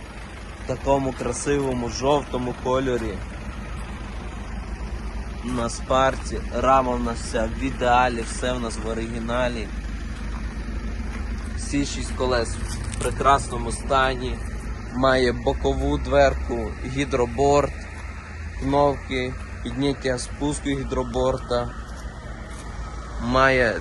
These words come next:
два холодильних відсіка з двома холодильниками. Менший йде у нас з довжиною три п'ятдесят, ширина в нас вісімдесят п'ять сантиметрів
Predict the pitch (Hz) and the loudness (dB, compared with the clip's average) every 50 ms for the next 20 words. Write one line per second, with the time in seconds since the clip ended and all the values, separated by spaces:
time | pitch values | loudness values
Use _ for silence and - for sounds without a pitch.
0 | 120 113 113 113 135 143 139 127 - 135 123 123 123 117 113 131 131 131 127 123 | -2 -4 4 6 8 8 8 8 4 0 0 0 0 2 2 2 2 2 2 0
1 | 120 120 117 120 117 - - - - 143 151 151 135 - 156 147 143 143 143 147 | -2 -2 -4 -4 -4 -4 -6 -4 -2 0 0 0 0 4 6 6 6 6 4 0
2 | - - - - - - - - - - - - - 101 107 101 92 110 117 120 | -6 -10 -10 -10 -10 -10 -10 -12 -10 -10 -10 -10 -8 -8 -6 -6 -6 -2 0 2
3 | 120 123 131 135 139 143 143 139 - - - 139 131 131 135 123 120 131 127 120 | 2 4 6 6 6 6 6 2 0 -4 -2 0 2 2 0 2 2 2 2 2
4 | 117 113 113 113 - 104 104 104 104 104 101 98 - - - - - - - - | 2 0 -2 -2 -2 -4 -4 -2 -4 -4 -4 -4 -6 -6 -8 -8 -8 -8 -8 -8
5 | - - - - - - - - - - - - - - 120 127 139 143 147 143 | -10 -10 -8 -8 -10 -8 -8 -10 -8 -8 -8 -8 -6 -2 2 4 4 6 4 4
6 | 139 - - 139 131 123 123 131 127 131 131 123 120 117 113 113 113 113 110 131 | 2 0 0 0 0 4 6 6 8 8 6 2 0 0 0 -2 -2 0 0 2
7 | 131 131 131 139 139 139 139 143 135 131 123 120 - - - 135 139 139 139 139 | 2 2 2 2 2 4 6 6 6 6 4 0 2 4 6 6 6 4 6 4
8 | 131 127 120 120 120 - - - 139 139 143 143 143 - - - - - - - | 4 6 4 0 0 2 6 8 10 10 10 8 6 4 -4 -12 -12 -12 -12 -12
9 | - - - - - - - 143 131 131 131 131 131 131 131 131 127 117 107 107 | -12 -12 -10 -8 -6 -2 4 6 6 6 6 6 6 6 6 6 6 4 0 -2
10 | - - - - - - - - 123 - - 135 135 127 131 131 - 143 135 135 | -2 -6 -10 -10 -10 -10 -8 -6 -6 -2 0 0 2 2 0 2 4 6 6 6
11 | - - 135 131 127 - - 127 127 - - 139 139 135 135 131 127 - - 117 | 6 4 4 4 4 4 0 -2 -2 0 2 2 2 2 0 -2 -4 -4 -4 -4
12 | 107 95 | -4 -4